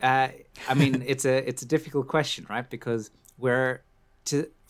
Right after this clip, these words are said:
Speaker 1: free will is, you know, w-, it, it's a very, uh, topical point of conversation, especially now with covid, right? Like, how
Speaker 2: Hmm.
Speaker 1: much free will do you have in a governmental setting where governments are able to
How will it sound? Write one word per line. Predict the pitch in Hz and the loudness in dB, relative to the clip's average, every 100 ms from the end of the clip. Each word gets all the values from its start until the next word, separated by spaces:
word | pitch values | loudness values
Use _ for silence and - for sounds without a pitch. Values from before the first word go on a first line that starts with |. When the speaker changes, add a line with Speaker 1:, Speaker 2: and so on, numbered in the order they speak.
| - | -8
Speaker 1:
free | 190 180 | 2 4
will | 151 143 139 131 135 - | 6 4 2 0 -4 -4
is, | 127 120 127 - _ _ - - | -4 -2 -4 -6 _ _ -20 -14
you | 135 120 | -10 -8
know, | 110 | -10
w-, | 107 143 143 | -4 -4 -2
it, | 143 143 139 | 0 2 2
it's | 131 131 | 2 2
a | |
very, | 117 143 139 131 123 127 123 107 | 0 2 4 2 0 -6 -10 -10
uh, | 113 107 107 107 110 - | -8 -8 -12 -16 -18 -6
topical | - 135 127 127 113 110 - | -2 0 -2 -2 -6 -6 -6
point | 127 110 | -4 -4
of | 110 101 - | -4 -8 -8
conversation, | 120 110 - 110 104 107 104 | -6 -4 -4 -4 -4 -4 -4
especially | 107 123 - 117 104 | -4 -6 -6 -4 -4
now | 110 107 | -2 -4
with | 101 98 | -6 -8
covid, | - 123 110 90 - | -4 -4 -4 -12 -18
right? | 92 98 | -18 -16
Like, | 98 95 _ _ _ 92 | -18 -20 _ _ _ 0
how | 139 | 4
Speaker 2:
Hmm. | 180 | 4
Speaker 1:
much | 175 | 2
free | - 143 | 4 4
will | 135 135 127 | 4 2 0
do | 113 | -2
you | 117 113 | -4 -4
have | - 117 117 110 104 - - 117 | -4 -4 -4 -6 -14 -20 -14 -8
in | 110 107 107 107 - | -6 -4 -6 -8 -10
a | |
governmental | 110 110 107 104 110 110 | -8 -8 -6 -6 -6 -8
setting | 104 107 101 101 | -8 -8 -8 -10
where | 95 | -12
governments | 104 101 104 104 101 104 | -12 -12 -10 -8 -8 -10
are | 98 98 - _ - | -14 -16 -20 _ -16
able | 104 98 107 98 | -10 -8 -10 -10
to | 101 101 | -10 -10